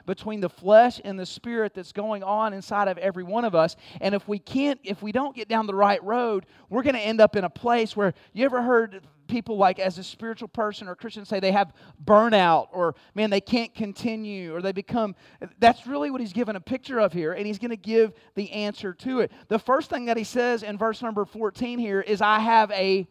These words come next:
problem." Paul, being saved for twenty-something years, says, "Listen, I have a problem." And y'all know what Paul's problem was? You've heard it before. If we were to go through this text, you'll find the word "I" twenty-seven times.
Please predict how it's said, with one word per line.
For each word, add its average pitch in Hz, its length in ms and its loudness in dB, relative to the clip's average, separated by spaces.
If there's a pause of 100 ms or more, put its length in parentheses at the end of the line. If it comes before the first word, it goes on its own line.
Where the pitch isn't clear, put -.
problem." 214 640 2 (320)
Paul, 226 680 4 (260)
being 226 240 0
saved 262 520 2 (100)
for 196 260 -2 (220)
twenty-something 254 800 -4
years, 247 360 -2
says, 214 160 -4
"Listen, 254 360 -6 (340)
I 247 180 6
have 277 240 4
a 214 80 -6
problem." 262 480 4 (200)
And 226 140 2
y'all 277 180 8
know 330 120 8
what 311 180 4
Paul's 262 320 2
problem 262 380 4
was? 262 180 -2
You've 311 160 0
heard 294 140 6
it 277 60 -2
before. 262 520 4 (280)
If - 80 -10
we 294 80 0
were 311 100 2
to 277 80 -2
go 262 160 8
through 277 220 -4
this 254 200 -4
text, 254 420 6 (200)
you'll 277 140 0
find 277 300 2
the 233 60 -2
word 220 260 4 (100)
"I" 226 520 8 (180)
twenty-seven 240 680 2
times. 202 500 0